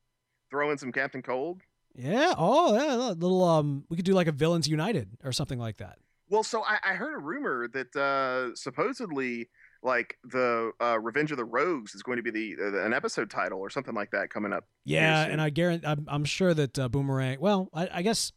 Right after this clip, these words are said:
Speaker 2: I'm expecting that to be Captain Cold and, um, Heat
Speaker 1: Uh,
Speaker 2: Wave.
Speaker 1: Firestorm?
Speaker 2: Yeah. No, no, not Firestorm. Heat
Speaker 1: Oh,
Speaker 2: Wave.
Speaker 1: uh, uh, uh, Heat Wave. There we go.
Speaker 2: Yeah. So I, I, and I, who knows? Maybe we'll get more rogues than that. Maybe we won't.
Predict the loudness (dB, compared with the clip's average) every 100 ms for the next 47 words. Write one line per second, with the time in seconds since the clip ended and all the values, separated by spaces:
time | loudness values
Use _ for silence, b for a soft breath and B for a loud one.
0 | -18 B B B 0 2 4 4 6 4
1 | 4 2 2 2 2 -2 2 4 4 2
2 | -4 -4 -2 -2 -4 -2 -4 -4 -6 -10
3 | _ _ -20 _ -20 -4 0 2 2 0
4 | 0 0 0 -2 -4 -4 -8 -8 -8 -8
5 | -4 -2 0 -2 -4 -6 -6 -10 -6 -2
6 | -2 -2 -4 -4 -2 -2 -2 -2 -4 -4
7 | _ -20 -16 -10 -8 -4 -4 -2 -4 -4
8 | -8 -10 _ -20 -20 -20 B B B 2
9 | 4 4 2 -2 -4 -2 0 -2 -8 _
10 | 0 4 4 4 2 4 4 4 0 0
11 | 2 2 2 0 0 0 -2 -2 -4 -2
12 | -2 -4 -6